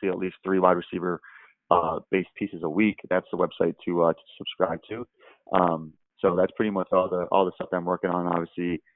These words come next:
uh, if you do follow, it's gonna be a ton, a ton of wide receiver prospect videos and breakdowns and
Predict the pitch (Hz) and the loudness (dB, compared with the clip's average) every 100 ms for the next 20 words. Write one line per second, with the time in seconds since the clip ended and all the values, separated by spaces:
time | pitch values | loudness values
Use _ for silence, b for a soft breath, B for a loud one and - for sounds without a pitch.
0 | b b b - 85 82 - 101 90 87 | b b b 4 6 4 -2 -8 -6 -4
1 | 98 - 87 87 85 82 80 - 92 80 | -4 0 4 6 4 2 -2 -6 -6 -4
2 | 82 78 - - 95 92 82 - - 101 | -2 -4 -6 -12 -8 -6 -8 -10 -4 -2
3 | 95 87 85 85 82 85 85 85 - 85 | -2 -4 -4 0 0 0 -6 -2 2 2
4 | - 87 - - 92 90 90 87 87 78 | 2 -4 -2 -2 0 2 0 0 -4 -4
5 | 90 87 - 87 85 80 85 | 0 0 0 0 0 -4 -10